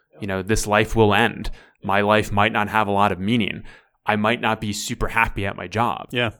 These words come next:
Speaker 1: I might not have a great relationship with my parents.
Speaker 2: Yeah.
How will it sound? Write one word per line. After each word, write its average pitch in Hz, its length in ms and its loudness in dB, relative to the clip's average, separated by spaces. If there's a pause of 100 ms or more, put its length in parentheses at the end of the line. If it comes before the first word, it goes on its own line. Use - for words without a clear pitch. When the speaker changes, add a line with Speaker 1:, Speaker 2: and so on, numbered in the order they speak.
Speaker 1:
I 113 140 0
might 117 160 4
not 113 160 0
have 107 140 0
a 98 40 -4
great 110 220 0
relationship 107 400 2
with 95 100 -2
my 90 100 -6
parents. - 600 0
Speaker 2:
Yeah. 107 220 -6